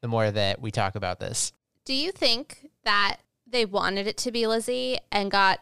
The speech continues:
Speaker 2: pushback from the network? Do you think that there was, like, s-, any sort of conflict behind the scenes here?
Speaker 1: There could have been, but I feel like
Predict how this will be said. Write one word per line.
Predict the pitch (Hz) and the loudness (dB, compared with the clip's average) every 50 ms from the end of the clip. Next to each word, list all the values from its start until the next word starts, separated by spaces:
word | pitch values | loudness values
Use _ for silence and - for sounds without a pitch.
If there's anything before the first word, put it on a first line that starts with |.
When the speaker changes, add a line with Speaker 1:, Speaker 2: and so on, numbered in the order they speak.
| _ _ _ | _ _ _
Speaker 2:
pushback | - 202 190 - - 202 185 185 - - | -6 -4 -4 -2 0 2 2 2 0 -4
from | - 196 190 | -6 -6 -6
the | 185 175 | -4 -4
network? | 185 - - - - 190 185 214 226 - - - - - _ _ _ _ | -4 -4 -6 -4 -2 -2 -2 -2 -4 -8 -16 -20 -20 -20 _ _ _ _
Do | - 214 | -8 -8
you | 220 220 | -6 -4
think | - 220 220 220 | -4 -4 -2 -2
that | 226 220 - | -2 -4 -2
there | - 190 185 185 | -2 0 0 0
was, | 185 185 185 185 | 0 -2 -2 -2
like, | 190 175 170 170 - | -2 -2 -4 -4 -6
s-, | - - - - | -12 -16 -12 -8
any | 202 202 202 196 | -4 -2 -2 -2
sort | 190 - 196 185 | -2 -2 -4 -4
of | 180 - - | -4 -8 -6
conflict | - 190 170 180 - - 190 190 185 - - - - | -6 -4 -4 -4 -4 -4 -4 -4 -4 -6 -14 -8 -4
behind | - 196 190 196 185 185 180 | -4 -4 -2 -2 -4 -4 -4
the | 175 - | -6 -8
scenes | - - 175 170 175 190 - | -8 -8 -8 -10 -10 -10 -8
here? | - 202 208 214 220 226 - _ _ _ _ | -6 -4 -2 -2 -2 -4 -8 _ _ _ _
Speaker 1:
There | - 180 190 | 0 0 0
could | - - - 131 147 | 0 0 0 2 2
have | 156 113 - | 0 -2 -2
been, | - 101 98 98 98 98 104 113 - _ _ _ | -2 -2 0 0 -2 -4 -6 -8 -10 _ _ _
but | 131 123 120 117 117 117 113 113 - _ _ _ _ _ _ _ _ _ | -6 -2 0 2 2 2 0 -2 -4 _ _ _ _ _ _ _ _ _
I | 139 139 | -2 -2
feel | - - 151 151 143 139 139 131 131 | -2 -2 -2 0 0 0 0 0 0
like | 131 120 120 117 117 117 - - | 0 2 2 2 0 -4 -8 -16